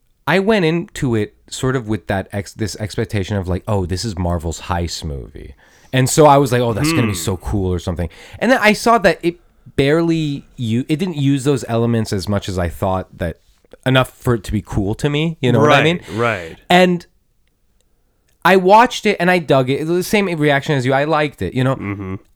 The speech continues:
Speaker 1: I would say this one delivered more on the promise of that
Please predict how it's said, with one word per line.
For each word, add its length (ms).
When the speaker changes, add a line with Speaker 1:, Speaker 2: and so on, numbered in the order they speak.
Speaker 1:
I 220
would 160
say 280
this 480
one 420
delivered 560
more 520
on 140
the 60
promise 680
of 280
that 400